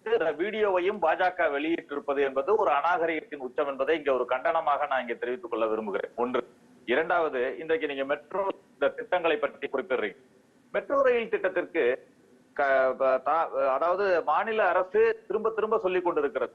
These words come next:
முதல் கட்ட திட்டத்திற்கு முழுமையாக கொடுக்கப்பட்டு விட்டது ம-, மத்திய அரசின் பங்கு கொடுக்கப்பட்டு விட்டது, இரண்டாம் கட்ட திட்டத்திற்காக, இரண்டாம் செகண்ட் ஃபேஸ் என்று சொல்லப்படுகின்றதுக்கு மட்டும்தான்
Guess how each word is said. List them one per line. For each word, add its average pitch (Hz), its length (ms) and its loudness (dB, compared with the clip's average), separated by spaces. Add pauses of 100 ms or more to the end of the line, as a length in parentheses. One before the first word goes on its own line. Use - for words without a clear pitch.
(140)
முதல் 190 340 2
கட்ட 165 440 0 (120)
திட்டத்திற்கு 143 680 -4
முழுமையாக 160 800 0
கொடுக்கப்பட்டு 135 440 -4
விட்டது 117 540 2
ம-, 120 200 2
மத்திய 123 360 0
அரசின் 120 420 -4
பங்கு 123 280 -2
கொடுக்கப்பட்டு 117 440 -2
விட்டது, 95 420 -2
இரண்டாம் 226 560 0
கட்ட - 320 -6
திட்டத்திற்காக, 123 580 -4
இரண்டாம் 147 460 -2
செகண்ட் 190 320 -4
ஃபேஸ் 185 160 0
என்று 156 240 -2
சொல்லப்படுகின்றதுக்கு 127 640 -2
மட்டும்தான் 151 480 -2